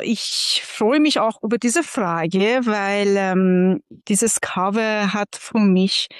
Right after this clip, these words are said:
mehrere Botschaften, dass ich unsere Leserinnen einfach mitgeben wollte. Und wenn du auch erste Frage über das, dieses Cover stellst, das heißt, es ist auch vielleicht gelungen, das freue ich, das freut mich. Also es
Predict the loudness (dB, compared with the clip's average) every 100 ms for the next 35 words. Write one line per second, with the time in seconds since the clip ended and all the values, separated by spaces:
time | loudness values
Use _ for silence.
0 | -20 -20 -4 0 0 0 0 0 0 0
1 | -4 -2 0 0 2 0 0 0 0 2
2 | 0 2 2 2 0 0 2 0 0 -2
3 | -2 -4 -4 -6 -4 0 0 2 0 0
4 | -2 -4 -6 -18 -18 -10 -2 0 2 2
5 | 2 2 0 -2 -2 -2 -2 -4 -4 -4
6 | -4 -2 0 2 2 0 -2 -4 -4 -2
7 | 0 0 -2 -2 -2 0 0 0 0 0
8 | -2 -2 0 -2 -2 -2 -2 -2 -2 -4
9 | -2 -2 0 -2 -4 -2 0 2 2 2
10 | 2 0 0 -2 -2 0 0 0 -2 -4
11 | -6 -8 -8 -4 0 0 0 0 -2 -6
12 | -14 -10 -8 -8 -8 -6 -2 0 0 0
13 | 0 0